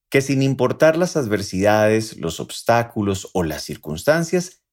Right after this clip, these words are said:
jamás se dio por vencido. En la zona más turbia de su personalidad,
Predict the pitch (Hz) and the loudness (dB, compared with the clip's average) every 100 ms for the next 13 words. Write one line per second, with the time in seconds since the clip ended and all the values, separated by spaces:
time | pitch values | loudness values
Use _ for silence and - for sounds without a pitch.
0 | _ - 117 104 107 104 - 92 90 80 | _ -2 0 2 0 0 -2 0 0 -2
1 | - 76 69 69 - 62 - _ _ _ | -4 -8 -8 -12 -12 -14 -16 _ _ _
2 | _ _ _ _ 139 135 135 180 196 202 | _ _ _ _ 2 4 4 4 2 4
3 | 202 185 - 185 175 180 160 104 - 92 | 2 0 2 4 4 4 2 -2 -4 -4
4 | - 82 73 76 98 185 | -4 -6 -4 2 2 2